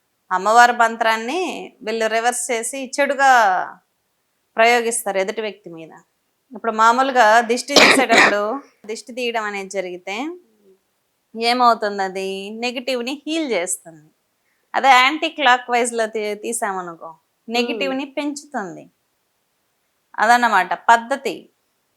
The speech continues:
Speaker 1: టెక్నికల్ గా అసలు ఎనర్జీని ఎలా క్రియేట్ చేయొచ్చు,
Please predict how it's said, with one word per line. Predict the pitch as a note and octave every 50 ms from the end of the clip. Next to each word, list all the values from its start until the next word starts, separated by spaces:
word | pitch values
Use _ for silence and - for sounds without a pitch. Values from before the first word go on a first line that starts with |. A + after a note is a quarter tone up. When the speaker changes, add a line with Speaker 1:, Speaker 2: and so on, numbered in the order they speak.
| -
Speaker 1:
టెక్నికల్ | B3+ B3+ B3+ C4+ C4+ C4 C4 C#4+ C4+ C4
గా | B3 A#3+ A#3+ B3+ C#4+ E4 F#4 G4 - _ _ _ _ _ _ -
అసలు | - G#3+ - G#3+ G#3
ఎనర్జీని | G#3 G#3 A3+ A#3 A#3 A3 B3+ B3+ A#3+ G#3+
ఎలా | G3+ G#3 G#3
క్రియేట్ | G#3 G#3 G#3 G3+ G3+ G#3 G#3+ G#3+ - G#3+
చేయొచ్చు, | F#3+ F#3+ F#3 F#3 - - F#3 F3 E3+ E3+